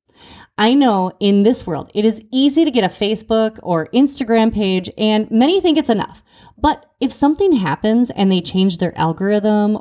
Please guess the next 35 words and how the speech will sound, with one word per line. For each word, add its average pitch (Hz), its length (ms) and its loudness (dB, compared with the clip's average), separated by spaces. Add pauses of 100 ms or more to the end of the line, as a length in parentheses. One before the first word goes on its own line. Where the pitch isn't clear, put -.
or 160 320 -2
policies, 277 800 -2 (300)
you 208 200 4
may 196 260 4
be 330 260 0
erased 208 380 -4
from 196 140 -2
their 190 140 -2
servers 160 520 -8 (100)
or 196 340 -6 (100)
even 247 240 0
hacked. 190 560 -4 (240)
So 240 480 0
I 233 80 4
want 415 220 2
to 427 60 2
make 359 180 0
sure 185 320 0
that 170 220 -4
you 220 500 2
keep - 260 -6
track 190 320 -4
of 160 160 -12
your 208 200 2
customers 175 540 -4 (320)
and 302 180 2
how 339 160 0
they 349 120 2
visit 330 300 0
you. 160 240 -4 (480)
So - 180 0
don't 254 480 0
delay 208 380 0
on 151 120 -4
this. - 280 -16